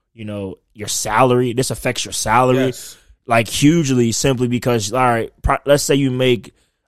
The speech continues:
Speaker 1: I don't know, a random number. Give me a random number.
Speaker 2: Salary?
Speaker 1: Yeah,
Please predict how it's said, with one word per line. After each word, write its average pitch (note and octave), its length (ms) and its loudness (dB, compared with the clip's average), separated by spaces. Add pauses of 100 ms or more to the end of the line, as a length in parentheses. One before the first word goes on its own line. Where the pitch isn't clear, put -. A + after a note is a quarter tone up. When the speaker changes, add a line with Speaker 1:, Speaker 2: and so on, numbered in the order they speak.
Speaker 1:
I A#2+ 120 0
don't A#2 120 2
know, A2+ 460 0 (400)
a A2+ 80 -6
random B2 380 0
number. A2 200 0
Give C3 120 2
me D#3 80 2
a C#3+ 40 2
random B2+ 280 0
number. F#2+ 360 -6 (840)
Speaker 2:
Salary? C#3 520 -8
Speaker 1:
Yeah, A2+ 340 0